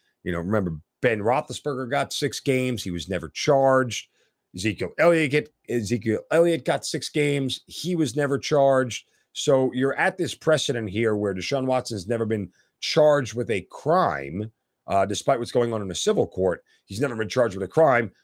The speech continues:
What is the appropriate punishment? And we read reports that, you know, it was up to a year that the N F L was asking for, and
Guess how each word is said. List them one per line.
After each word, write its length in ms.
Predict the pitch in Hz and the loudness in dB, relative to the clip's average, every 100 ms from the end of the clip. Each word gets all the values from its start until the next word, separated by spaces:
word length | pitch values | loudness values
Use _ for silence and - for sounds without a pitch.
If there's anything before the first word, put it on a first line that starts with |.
| _ | _
What 180 | 101 131 | 0 2
is 100 | 107 | 2
the 100 | 113 | 0
appropriate 500 | 104 113 101 92 82 | 0 0 0 -2 -2
punishment? 420 | 98 85 - 65 _ _ _ _ _ _ _ _ - | -2 -2 -8 -18 _ _ _ _ _ _ _ _ -6
And 120 | 95 | -2
we 80 | 117 | 2
read 180 | 131 131 | 2 2
reports 380 | 101 131 120 117 | 2 2 2 0
that, 160 | 95 | -2
you 140 | 107 110 | -4 -2
know, 80 | 98 | -2
it 40 | |
was 140 | 98 | -2
up 140 | 117 - | -2 -2
to 120 | 107 | -4
a 60 | 90 | -2
year 300 | 107 139 127 | 0 2 0
that 100 | 107 | 0
the 180 | 113 | 0
N 100 | 113 | 0
F 120 | 113 104 | -2 -4
L 80 | |
was 120 | 95 117 | -2 0
asking 380 | 135 - 131 | 0 -2 -10
for, 360 | 101 127 127 113 | -6 0 2 2
and 120 | 87 | -2